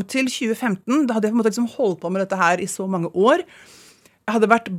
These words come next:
blakk i så mange år. Jeg hadde kausjonert for så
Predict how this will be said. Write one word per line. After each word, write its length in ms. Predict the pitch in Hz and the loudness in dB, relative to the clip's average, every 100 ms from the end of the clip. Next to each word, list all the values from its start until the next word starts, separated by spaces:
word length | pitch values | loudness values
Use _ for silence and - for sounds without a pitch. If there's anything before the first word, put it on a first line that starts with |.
| 185 - | -8 2
blakk 420 | 220 - _ - 233 | 2 2 _ -10 -6
i 60 | 190 | 0
så 160 | 202 | 0
mange 200 | 180 165 160 | 0 -2 0
år. 340 | 196 285 339 - _ 185 | 2 2 2 -6 _ -8
Jeg 120 | 185 | -2
hadde 280 | 196 175 196 196 _ - | -2 2 0 0 _ -10
kausjonert 600 | 214 196 196 185 175 233 - | -2 -2 0 2 2 0 -4
for 100 | - | -6
så 160 | 180 | -4